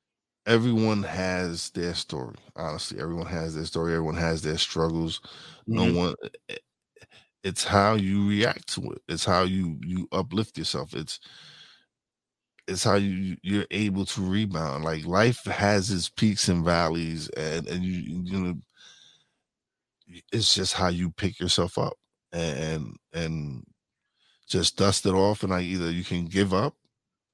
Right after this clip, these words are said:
Speaker 1: or you continue to grind and live your life, 'cause this is what, that's what you're here for.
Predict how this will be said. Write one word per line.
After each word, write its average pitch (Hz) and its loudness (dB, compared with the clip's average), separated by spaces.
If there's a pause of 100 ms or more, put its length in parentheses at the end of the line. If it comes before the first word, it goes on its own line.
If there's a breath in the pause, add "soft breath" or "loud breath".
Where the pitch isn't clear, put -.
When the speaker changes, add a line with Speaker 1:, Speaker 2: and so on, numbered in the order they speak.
Speaker 1:
or 101 4
you 98 2
continue 101 2
to 95 -2 (640)
grind 104 8
and 98 6
live 104 4
your 104 4
life, 131 -2
'cause 95 0
this 104 0
is 110 -2
what, 107 2
that's 113 2
what - -2
you're 110 4
here 120 4
for. - -10